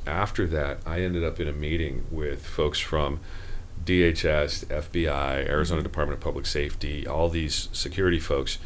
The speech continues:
Speaker 1: And one of the guys was sitting across the table from me.
Speaker 2: Mm-hmm.
Speaker 1: And he said, "You know, communication is of critical importance." They weren't embedded in our system at that point.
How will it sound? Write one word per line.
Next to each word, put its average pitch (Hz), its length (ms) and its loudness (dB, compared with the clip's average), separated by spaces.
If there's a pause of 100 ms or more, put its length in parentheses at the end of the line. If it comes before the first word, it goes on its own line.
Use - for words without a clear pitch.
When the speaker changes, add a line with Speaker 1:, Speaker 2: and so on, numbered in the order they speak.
(640)
Speaker 1:
And 85 160 2
one 98 140 6
of 131 60 8
the 156 80 8
guys 87 480 4
was 85 200 2
sitting 85 220 2
across 78 360 0
the - 80 0
table 78 240 2
from 65 260 -4
me. 55 160 -2 (220)
Speaker 2:
Mm-hmm. 175 160 -4 (460)
Speaker 1:
And 85 460 6
he 87 160 2
said, 82 360 2
"You 92 60 2
know, 82 120 2
communication 98 800 2
is 85 140 2
of 82 120 -2
critical 92 340 2
importance." - 480 0 (120)
They 92 100 6
weren't 117 260 4
embedded 104 340 6
in 90 120 6
our 82 120 6
system - 380 0
at 64 100 -6
that - 160 -2
point. 76 220 -2